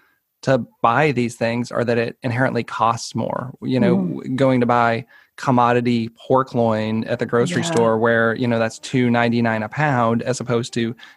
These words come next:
Speaker 1: nine ninety-nine a pound for a locally raised, uh, heritage breed pig is
Speaker 2: Mm-hmm.
Speaker 1: a big jump. And, like,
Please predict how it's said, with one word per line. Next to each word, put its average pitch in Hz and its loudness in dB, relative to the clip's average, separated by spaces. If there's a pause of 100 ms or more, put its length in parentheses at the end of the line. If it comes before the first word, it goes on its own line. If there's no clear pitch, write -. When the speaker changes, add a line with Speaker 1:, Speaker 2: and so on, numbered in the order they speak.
Speaker 1:
nine 131 2
ninety-nine 117 0
a 113 -2
pound 113 -4
for 113 0
a 135 0
locally 127 2
raised, 117 0 (400)
uh, 117 -4
heritage 123 0
breed 120 -2
pig 185 -2
is 120 0
Speaker 2:
Mm-hmm. 196 -2
Speaker 1:
a 123 0
big 123 2
jump. 120 0
And, 123 2
like, 117 0